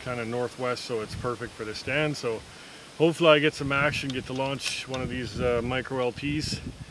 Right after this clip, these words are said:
uh, with my, and Chris in this, uh, brand new Vista thirty-three. So, all right, wish me luck. I'm in the tree. I always like to check my lanes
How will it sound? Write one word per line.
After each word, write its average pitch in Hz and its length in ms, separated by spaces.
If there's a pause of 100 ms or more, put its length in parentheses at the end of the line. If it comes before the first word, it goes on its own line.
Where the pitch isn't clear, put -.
(420)
uh, 120 120
with 123 260
my, 123 160
and 117 300
Chris 139 260
in 123 140
this, 120 280
uh, 120 200
brand 123 280
new 117 120
Vista 117 300
thirty-three. 117 540 (120)
So, 104 340 (680)
all 120 80
right, 117 80
wish 120 220
me 127 60
luck. 120 200 (2500)
I'm - 1080
in 90 140
the 92 80
tree. - 160 (1400)
I 90 120
always 95 220
like 101 180
to - 60
check 98 280
my 95 160
lanes 95 360